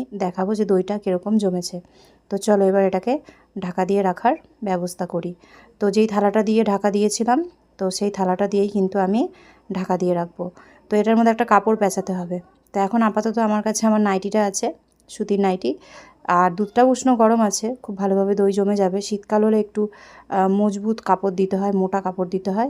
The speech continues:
তো সেক্ষেত্রে গরমকাল যেহেতু, খুব বেশি মোটা কাপড়ের দরকার নেই, তাই আমার একটা নাইটি আমি এর মধ্যে দিয়ে দিলাম। তো এটাকে ভালো করে পেঁচিয়ে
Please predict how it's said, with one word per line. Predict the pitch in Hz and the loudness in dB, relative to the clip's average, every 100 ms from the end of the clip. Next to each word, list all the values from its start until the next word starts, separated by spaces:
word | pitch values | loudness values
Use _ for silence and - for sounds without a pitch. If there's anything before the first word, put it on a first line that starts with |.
| 285 | -4
তো | 196 | -8
সেক্ষেত্রে | - 208 208 214 | -6 -4 -4 -2
গরমকাল | 220 196 196 214 220 | 2 2 2 2 0
যেহেতু, | 220 220 226 330 - - _ - | 0 -2 -2 -4 -6 -20 _ -8
খুব | 208 | -4
বেশি | 185 190 208 | -2 -2 0
মোটা | 185 185 | 0 0
কাপড়ের | 185 185 202 | -2 -2 -2
দরকার | 185 180 180 190 | -2 -2 0 -2
নেই, | 233 | -2
তাই | 262 202 | -2 -2
আমার | 190 190 | -2 -2
একটা | 185 - 285 359 _ _ _ - | -4 -4 -8 -8 _ _ _ -4
নাইটি | 196 190 196 226 220 | 0 0 0 0 2
আমি | 202 262 392 _ _ _ - | 2 0 -4 _ _ _ -10
এর | 202 190 | -4 -2
মধ্যে | 190 190 | -2 -2
দিয়ে | 202 196 | 0 0
দিলাম। | 190 185 180 - - - | 0 -2 -4 -8 -20 -20
তো | - | -6
এটাকে | 208 220 | -2 0
ভালো | 214 202 202 | 2 2 4
করে | 208 220 | 2 2
পেঁচিয়ে | 214 202 - 247 | 2 0 0 0